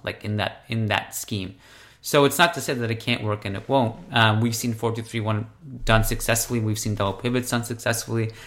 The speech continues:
um, with players we don't necessarily expect them to thrive in that role, but it can happen. Um, I guess,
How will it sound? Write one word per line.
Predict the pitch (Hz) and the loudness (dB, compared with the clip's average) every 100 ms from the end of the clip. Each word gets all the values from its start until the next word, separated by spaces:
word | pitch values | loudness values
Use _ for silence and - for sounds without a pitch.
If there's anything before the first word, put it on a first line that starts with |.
| - - - - | -18 -20 -20 0
um, | 113 104 107 | 4 6 6
with | 110 - | 4 6
players | 113 113 107 | 6 6 4
we | |
don't | 110 107 | 4 4
necessarily | 110 110 107 104 101 | 4 0 2 2 2
expect | 107 - 107 - | -2 0 0 2
them | 120 | 0
to | 117 | 0
thrive | - 98 107 123 | 2 4 4 4
in | |
that | 120 120 | 0 2
role, | 113 113 | 0 0
but | 104 | -2
it | 98 | -4
can | - 107 | -4 -2
happen. | 107 95 - 110 110 - - - - | -2 -4 -4 -10 -10 -14 -20 -18 -8
Um, | 117 104 101 101 101 104 _ _ _ _ _ - _ _ _ _ _ | 0 2 2 0 -4 -8 _ _ _ _ _ -20 _ _ _ _ _
I | 110 107 | -4 -2
guess, | 107 110 107 - - - - - | 4 4 4 0 -6 -8 -12 -12